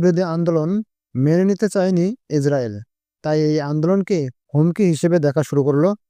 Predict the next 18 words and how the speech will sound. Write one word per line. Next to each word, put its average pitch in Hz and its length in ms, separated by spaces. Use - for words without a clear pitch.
ইসরায়েল। 127 440
ইসরায়েল 175 380
এবং 185 180
ইরানের 165 320
মধ্যে 156 220
আরও 143 180
সম্পর্ক 151 320
খারাপ 147 200
হতে 143 260
শুরু 151 160
করে 139 220
যখন 143 300
ইরান 170 280
দূরপাল্লার 156 500
মিসাইল 151 380
তৈরির 147 360
চেষ্টা 147 280
করে 180 120